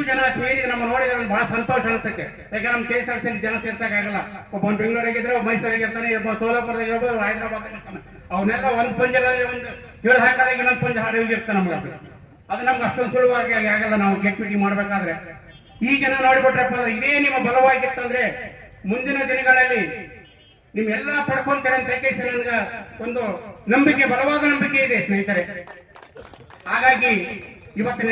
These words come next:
ನಿಮ್ಮ ಅಗ್ರಿಮೆಂಟ್ ಏನೇನ್ ಪ್ರಸ್ತಾಪನೆ ಮಾಡ್ತಾರೆ ಪ್ರಧಾನ ಕಾರ್ಯದರ್ಶಿ ಅವರು ಮತ್ತು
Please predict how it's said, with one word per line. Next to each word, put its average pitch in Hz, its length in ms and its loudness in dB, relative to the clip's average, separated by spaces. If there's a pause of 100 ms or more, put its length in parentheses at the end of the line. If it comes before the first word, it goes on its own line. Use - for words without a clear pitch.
ನಿಮ್ಮ 214 180 2
ಅಗ್ರಿಮೆಂಟ್ 233 400 0 (520)
ಏನೇನ್ 247 280 2
ಪ್ರಸ್ತಾಪನೆ 233 480 0
ಮಾಡ್ತಾರೆ 214 340 0
ಪ್ರಧಾನ 240 240 0 (100)
ಕಾರ್ಯದರ್ಶಿ 214 440 0
ಅವರು 214 160 2 (400)
ಮತ್ತು 214 160 -6